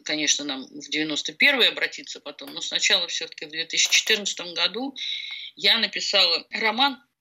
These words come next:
вот совсем недавно, он в двадцатом году вышел, он, э, собственно, про четырнадцатый год. Он называется "Насквозь", где, собственно, история Украины, моей семьи,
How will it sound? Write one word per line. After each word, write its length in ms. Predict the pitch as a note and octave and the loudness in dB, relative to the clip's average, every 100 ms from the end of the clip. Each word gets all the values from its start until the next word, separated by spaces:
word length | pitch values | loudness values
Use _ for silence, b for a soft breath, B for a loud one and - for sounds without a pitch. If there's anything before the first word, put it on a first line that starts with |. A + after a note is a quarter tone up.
| _ | _
вот 140 | E3+ | -10
совсем 340 | - D#3 D#3+ D3 | -6 -2 -4 -4
недавно, 460 | E3 G3 G#3 F#3 | 0 4 4 2
он 140 | D3 C#3+ | -6 -6
в 40 | |
двадцатом 440 | D3 D3 D3+ C#3+ D3+ | -4 -4 -4 -8 -2
году 260 | D3 E3+ | -2 -2
вышел, 320 | A3 C4 F#3+ | 2 4 4
он, 160 | E3 F3 B B B B - | 0 -6 B B B B 2
э, 260 | - - | 4 6
собственно, 680 | - F#3+ F3+ - F3 E3+ E3+ | 4 2 0 -2 -4 0 0
про 260 | - F3+ E3+ | 0 2 4
четырнадцатый 680 | - - F3 E3+ - - G3 | 4 4 0 0 -2 2 0
год. 340 | F3+ - - B B B B B | 0 -6 -6 B B B B B
Он 160 | - G3+ | 4 4
называется 480 | F#3 F3 F3 D#3 D#3+ | 4 4 2 4 4
"Насквозь", 680 | G3+ - - D#4 D#4 - - | 4 2 0 4 6 4 2
где, 240 | F#3+ F#3+ | 0 2
собственно, 640 | G3 - B3 - G3 F#3 F3+ | 4 2 2 -2 -4 -2 2
история 640 | - - F#3+ E3 D3+ - - - | 2 2 4 4 4 0 -12 -16
Украины, 760 | - F3+ G3+ C4 C4 A#3+ - - | 0 4 6 6 4 0 0 -4
моей 280 | D#3 D#3+ D#3+ | 0 0 0
семьи, 680 | - - F#3+ A3 B3+ B3+ | -4 -6 0 2 4 0